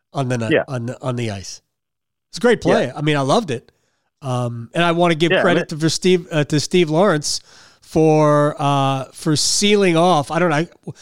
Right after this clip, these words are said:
Speaker 1: Was it Josi? I mean, he just completely backed the guy down almost into Saros. So that guy couldn't come out. It was a great play.
Speaker 2: Yeah, and it's, re-, remember the play at the very beginning of the game.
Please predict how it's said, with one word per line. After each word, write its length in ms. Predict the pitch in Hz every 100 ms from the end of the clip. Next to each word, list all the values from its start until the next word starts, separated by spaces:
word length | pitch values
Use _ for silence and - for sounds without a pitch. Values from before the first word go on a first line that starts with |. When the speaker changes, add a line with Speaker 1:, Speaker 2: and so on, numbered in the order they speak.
| -
Speaker 1:
Was 160 | - 165
it 100 | 175
Josi? 500 | 139 160 202 320 320 _ _ _ _ -
I 60 |
mean, 140 | 175 180
he 60 |
just 240 | 160 185 -
completely 520 | 160 - 226 185 175
backed 480 | 120 165 170 202 -
the 80 |
guy 280 | 151 165 165
down 460 | 139 156 185 160 147
almost 440 | 165 180 160 -
into 300 | 151 175 160
Saros. 640 | 139 151 190 135 135 - - _ _ _ _ -
So 520 | 165 160 160 160 160
that 240 | 151 170 165
guy 200 | 185 185
couldn't 400 | - 262 302 339
come 200 | - 107
out. 300 | 104 - - _ _ _
It 60 | 190
was 100 | 185
a 20 |
great 280 | 165 254 -
play. 260 | 170 226 _ _ _ _ _ _ _ - _ _ _
Speaker 2:
Yeah, 260 | 170 147 117
and 180 | 147 151
it's, 160 | 156 135 202
re-, 520 | 147 139 156 160 147
remember 360 | 156 156 190 233
the 120 | 180
play 220 | - 160 147
at 60 |
the 80 | 123
very 280 | 107 117 123
beginning 380 | 110 104 110 107
of 60 | 101
the 80 |
game. 340 | 95 104 98